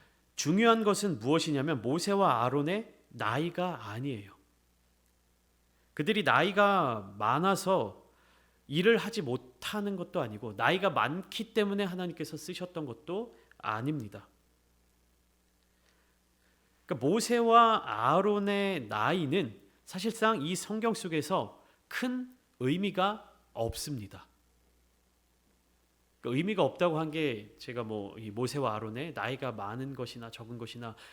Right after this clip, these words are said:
뭐 이런 건 아무리 사-, 아무런 상관이 없다 이런 말씀을 드리는 것이 아니라 이들이 많은 나이에 하나님 앞에 쓰임 받은 것도 굉장히 중요하지만 그것보다 더 중요한 것이 있다라는 사실입니다.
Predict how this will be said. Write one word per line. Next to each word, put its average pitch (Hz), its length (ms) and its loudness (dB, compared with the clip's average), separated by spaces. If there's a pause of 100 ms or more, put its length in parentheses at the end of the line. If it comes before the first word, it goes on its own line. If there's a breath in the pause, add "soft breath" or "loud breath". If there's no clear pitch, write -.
(100)
뭐 113 100 -8
이런 113 120 -4
건 123 80 -6
아무리 123 300 -4
사-, - 180 -12
아무런 143 300 -2
상관이 196 360 -2
없다 117 260 -4
이런 127 300 -2
말씀을 120 360 -6
드리는 120 260 -10
것이 120 240 -8
아니라 104 260 -12 (280 loud breath)
이들이 214 600 -4 (200 loud breath)
많은 135 540 2
나이에 120 400 0
하나님 175 380 -6
앞에 175 380 -4
쓰임 185 400 -8
받은 131 320 -10
것도 123 460 -6
굉장히 123 440 -8
중요하지만 123 800 -4 (360 loud breath)
그것보다 208 720 -4 (200 loud breath)
더 196 540 -2
중요한 196 540 -4
것이 185 340 -4
있다라는 139 800 -4
사실입니다. 120 640 -12